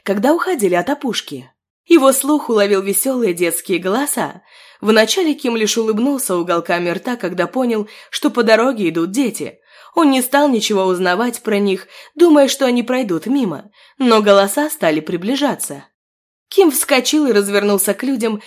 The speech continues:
чтобы предупредить о детях, но опоздал. Ребята выбежали на поляну. Мальчик, девушка постарше лет тринадцати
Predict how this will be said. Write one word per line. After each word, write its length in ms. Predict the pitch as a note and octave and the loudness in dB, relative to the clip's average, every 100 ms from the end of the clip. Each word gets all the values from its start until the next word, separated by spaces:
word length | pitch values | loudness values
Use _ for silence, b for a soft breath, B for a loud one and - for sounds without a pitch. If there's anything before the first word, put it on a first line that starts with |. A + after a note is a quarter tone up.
| B | B
чтобы 320 | - F4+ B3+ | -4 0 0
предупредить 680 | A3 A#3+ G#3+ A3+ A3+ G3+ A#3 | 0 -2 -2 -2 -2 -2 -2
о 100 | G3 | 0
детях, 460 | F#3 B3+ A3+ C#3+ - | 0 -4 -4 -10 -4
но 200 | F#3 F3 | -2 0
опоздал. 640 | F3 C4+ B3 C4+ D#3 - b b b | 0 -2 0 -2 -2 -8 b b b
Ребята 500 | G#3 G#3 F#3+ D4 D4+ | 4 6 6 2 -2
выбежали 460 | C#4+ G#3 E3+ E3 F3+ | -2 0 -2 -2 -2
на 120 | F3+ | -2
поляну. 540 | F#3+ D4 C4+ D#3 C#3 _ b b b b | -2 -2 -2 -4 -10 _ b b b b
Мальчик, 640 | G3+ C4 D4 - B3+ G#3+ | 0 2 2 -2 -6 -4
девушка 520 | G3 A3 C4+ C4 - | -2 0 0 -2 -4
постарше 560 | A#3 G#3+ G#3 G#3+ G3+ A3+ | 0 0 2 0 0 -2
лет 220 | G#3+ F#3 | -2 -4
тринадцати 720 | G#3 G#3 G3 F3+ F#3+ F#3+ E3+ | -2 0 0 -2 -6 -6 -8